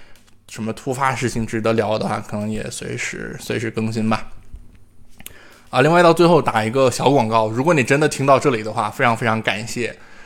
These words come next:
然后我在之前的节目里也讲过，我现在人是在以色列工作，那么在以色列期间，我也开了一档新的播客，来分享一下我在以色列工作的一些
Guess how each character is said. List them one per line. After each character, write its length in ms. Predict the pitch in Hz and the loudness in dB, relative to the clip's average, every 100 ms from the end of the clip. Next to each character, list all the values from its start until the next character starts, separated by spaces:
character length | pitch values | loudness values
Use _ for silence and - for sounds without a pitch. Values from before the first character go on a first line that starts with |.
| - - | -16 -6
然 160 | 107 | -2
后 380 | 120 127 117 113 | 2 4 4 2
我 180 | 104 113 | 0 0
在 240 | 131 131 | 2 2
之 160 | 120 147 | 2 -4
前 180 | 127 110 | -4 -4
的 100 | 120 | -4
节 160 | 117 | -4
目 140 | 117 120 | -4 -2
里 100 | 113 | -2
也 120 | 110 | -2
讲 240 | 117 - - | -2 -6 -2
过， 100 | 120 | -2
我 80 | 110 | 0
现 140 | 120 | -2
在 100 | 113 | -4
人 240 | 110 104 | -4 -8
是 120 | - 117 | -8 -4
在 160 | 117 | -2
以 160 | 110 107 | -2 -6
色 140 | 127 | -4
列 300 | 147 180 110 | 0 0 0
工 300 | 95 151 180 | -2 -2 0
作， 340 | 202 233 - - - - - | 0 -2 -4 -12 -20 -20 -6
那 100 | 117 | -2
么 280 | 113 107 | 0 0
在 160 | 101 123 | 0 -2
以 100 | 110 | -2
色 140 | 110 | -4
列 120 | 120 123 | -4 -4
期 240 | - 135 | -4 -4
间， 300 | 131 135 139 | -2 -2 -2
我 100 | 113 | -4
也 440 | 120 117 104 - - - - | -4 -4 -6 -10 -14 -20 -18
开 240 | - - | -8 -2
了 100 | 127 | 0
一 80 | 117 | 0
档 220 | 117 101 | -2 -6
新 300 | 113 - 185 | -8 -4 -2
的 240 | 226 131 107 | 2 0 -2
播 240 | 113 113 | -4 -4
客， 340 | 110 - 104 - - - - | -4 -6 -8 -12 -20 -20 -14
来 320 | - 104 104 107 | -8 -6 -6 -6
分 280 | - 143 | -2 0
享 320 | 156 113 101 - | 0 -2 -4 -8
一 40 | |
下 200 | - 107 | -6 -6
我 240 | 107 107 | -6 -8
在 240 | 107 127 117 | -4 -2 -2
以 140 | 113 | -2
色 160 | - 127 | -6 -4
列 220 | 147 110 | -2 -2
工 240 | - 127 | -2 -4
作 180 | 131 135 | -2 -2
的 80 | 113 | -2
一 100 | 110 | -4
些 440 | 104 117 113 117 | -6 -4 -4 -4